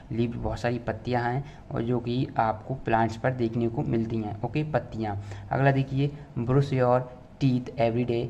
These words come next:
यानी कि अपने दांतों को ब्रश करें, जबकि इंडिया is a, तो इंडिया is a big country, तो यहाँ पर आपको कंट्री कर देना है। इसके बाद देखिए, write the correct forms of the verb given below, तो यहाँ पर मूव का हो जाएगा,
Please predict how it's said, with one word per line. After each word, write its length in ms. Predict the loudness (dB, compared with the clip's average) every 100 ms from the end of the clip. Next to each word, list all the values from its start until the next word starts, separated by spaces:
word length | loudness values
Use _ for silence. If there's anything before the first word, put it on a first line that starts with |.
| -8 -6
यानी 240 | 0 2 2
कि 180 | 2 4
अपने 280 | 4 0 0
दांतों 360 | 2 2 0
को 220 | 0 0 -2 -6 -16 -10 -4
ब्रश 200 | -4 0
करें, 360 | 0 2 0 -4 -8 -4
जबकि 240 | -2 0
इंडिया 420 | 0 2 4 6 4
is 220 | 2 0
a, 440 | 0 0 -4 -8 -4
तो 80 |
इंडिया 380 | 0 2 2 2
is 200 | 2 0
a 100 | -2 -2 0
big 240 | 0 0 0
country, 440 | 0 0 -2 -4 -4 -10 -8
तो 60 | -2
यहाँ 140 | 0
पर 140 | 2 2
आपको 240 | 2 0
कंट्री 460 | 0 -2 -2 -4 -4 -4
कर 160 | -4 -2
देना 220 | -2 -2
है। 180 | -4 -6
इसके 180 | 0 2
बाद 120 | 4
देखिए, 400 | 2 -2 -2 -2 -6 -4
write 380 | 4 6 6 4
the 140 | 0 0
correct 360 | 0 0 0
forms 360 | 0 0 0 -6 -18 -20 -20 -20 -20 -18 0
of 220 | 2 2 2
the 160 | 2 6
verb 360 | 6 6 0 -4 -6 -2
given 340 | 2 4 4
below, 260 | 4 2 0 -6 -4
तो 60 | 2
यहाँ 180 | 4 6
पर 120 | 6
मूव 220 | 4 2
का 160 | 2 6
हो 80 | 8
जाएगा, 320 | 8 6 4